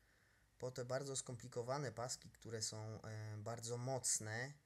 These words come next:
na przykład na diodach pięćdziesiąt sześć trzydzieści, które na przykład na metrze potrafią mieć nawet i trzydzieści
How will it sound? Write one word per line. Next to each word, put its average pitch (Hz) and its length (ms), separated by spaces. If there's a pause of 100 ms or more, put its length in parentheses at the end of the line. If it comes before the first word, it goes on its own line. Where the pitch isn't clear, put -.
(460)
na 107 80
przykład 117 300
na 113 100
diodach 110 320
pięćdziesiąt 113 380
sześć 110 260
trzydzieści, 117 880
które 110 580
na 110 120
przykład 120 300
na 113 80
metrze 113 300
potrafią 113 380
mieć 113 260
nawet 113 300
i 107 60
trzydzieści 113 840